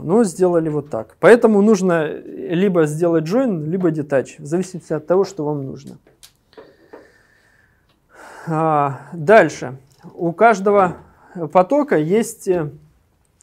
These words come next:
такая специальная переменная, которая доступна ему, называется with thread. Э, через нее мы можем, например, получить идентификатор потока, который можем сравнить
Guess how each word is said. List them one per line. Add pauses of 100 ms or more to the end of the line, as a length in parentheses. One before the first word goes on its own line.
(260)
такая
специальная
переменная,
которая
доступна
ему, (500)
называется
with
thread. (1000)
Э,
через
нее
мы
можем,
например,
получить
идентификатор
потока, (460)
который
можем
сравнить